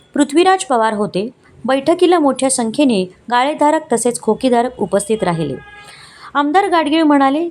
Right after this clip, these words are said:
"गाळेधारक आणि खोकीधारक यांचे प्रश्न सोडविण्यासाठी यापुढे आपण एक पद्धतच ठरवून घेऊ. खोकीधारकांचा पुनर्वसनाचा जो विषय आहे,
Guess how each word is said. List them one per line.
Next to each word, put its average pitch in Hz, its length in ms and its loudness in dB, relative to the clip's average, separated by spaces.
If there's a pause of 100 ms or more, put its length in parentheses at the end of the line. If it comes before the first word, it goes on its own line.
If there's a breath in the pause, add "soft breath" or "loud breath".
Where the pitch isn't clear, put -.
(140)
"गाळेधारक 285 560 0
आणि 285 160 2 (100)
खोकीधारक 247 680 0 (480 loud breath)
यांचे 277 380 0
प्रश्न 320 340 0
सोडविण्यासाठी 262 840 0
यापुढे 254 380 2
आपण 262 360 -2 (100)
एक 262 180 0 (100)
पद्धतच 233 500 0
ठरवून 208 340 0
घेऊ. 165 200 2 (600 loud breath)
खोकीधारकांचा 359 880 2
पुनर्वसनाचा 269 800 2
जो 262 160 2
विषय 214 300 -2
आहे, 202 380 -2